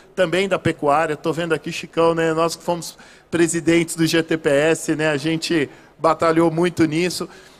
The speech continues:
de como recuperar pastagens degradadas. O que forma carbono no solo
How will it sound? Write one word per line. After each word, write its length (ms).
de 180
como 380
recuperar 540
pastagens 560
degradadas. 840
O 80
que 180
forma 560
carbono 540
no 140
solo 520